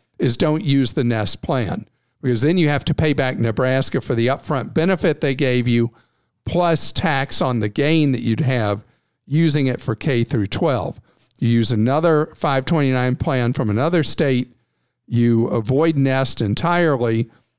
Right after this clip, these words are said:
then the tax you would owe to Nebraska would be teensy tiny,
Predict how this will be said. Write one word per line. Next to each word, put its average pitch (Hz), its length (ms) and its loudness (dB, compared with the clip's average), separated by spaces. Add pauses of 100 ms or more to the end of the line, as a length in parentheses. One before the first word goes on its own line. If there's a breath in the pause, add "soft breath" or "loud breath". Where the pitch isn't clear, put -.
(120)
then 127 180 2
the 110 80 0
tax 147 500 0
you 127 100 2
would 113 220 0
owe 135 600 2
to 131 120 -2
Nebraska 127 680 0
would 110 200 -2
be 107 180 0
teensy 143 600 -2
tiny, 165 640 0